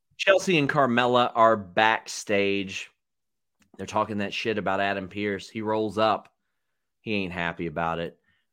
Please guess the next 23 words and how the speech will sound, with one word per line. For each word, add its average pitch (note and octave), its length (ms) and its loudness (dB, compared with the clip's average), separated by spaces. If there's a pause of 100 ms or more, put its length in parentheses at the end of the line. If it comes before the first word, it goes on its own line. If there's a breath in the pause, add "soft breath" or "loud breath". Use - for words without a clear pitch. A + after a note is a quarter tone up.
Uh, F#2+ 280 0
Bianca C#3+ 460 4
Belair A2+ 540 2
defeats A2+ 400 -6
Carmella, G#2+ 400 0
but B2 100 -2
Carmella B3+ 440 2
invited F#3 420 2
Chelsea F#3 420 -4
Green D3 300 -4
to D3 60 -6
be C3 160 -2
ringside. A2+ 720 -2 (800 soft breath)
I - 160 -6 (180)
kinda F3+ 280 2
enjoy A3 420 2
the F3 160 4
idea G2+ 380 2
of F2 60 -4
this F2+ 160 -6
tandem. E2 560 -10
I E2+ 140 -6
would E2+ 240 -8